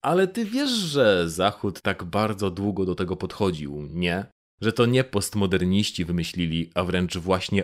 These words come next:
obalili? Ty wiesz, jak oświeceniowcy podchodzili do kobiet i innych ras, nie? I że wcześniej nie było lepiej.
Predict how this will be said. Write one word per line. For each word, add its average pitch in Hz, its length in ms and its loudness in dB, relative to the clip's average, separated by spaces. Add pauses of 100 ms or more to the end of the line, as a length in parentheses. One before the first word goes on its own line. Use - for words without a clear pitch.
(120)
obalili? 95 640 -2 (400)
Ty 131 60 0
wiesz, 214 220 0
jak - 200 0
oświeceniowcy 101 600 -2
podchodzili 92 480 -2
do 85 120 -2
kobiet 92 520 -2
i 95 200 -4
innych 92 340 0
ras, - 480 -8 (120)
nie? 107 260 0 (360)
I 113 200 4
że 113 200 2
wcześniej 120 580 0
nie 113 200 2
było 104 260 4
lepiej. 73 480 0